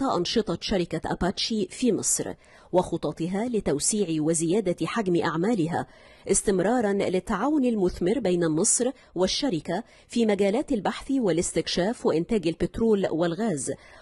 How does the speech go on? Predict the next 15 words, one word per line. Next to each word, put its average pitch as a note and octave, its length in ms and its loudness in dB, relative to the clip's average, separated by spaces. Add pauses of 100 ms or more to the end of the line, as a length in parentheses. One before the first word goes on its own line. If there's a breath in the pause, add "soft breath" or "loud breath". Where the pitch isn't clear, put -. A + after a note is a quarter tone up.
(100 loud breath)
وتحقيقا F#3 720 0
للاستغلال F3 760 0
الأمثل G#3 580 0 (200 loud breath)
لموارد F#3 600 2
مصر F3 440 0 (220 soft breath)
بقطاع D#3+ 520 -2
الطاقة. - 480 -6 (160)
وأشاد F3+ 400 2
السيد G#3+ 400 0
الرئيس F#3+ 480 0
خلال G#3 340 0
اللقاء E3+ 520 -2
بما A3+ 260 0
حققته - 580 -4
الشركة F3+ 560 0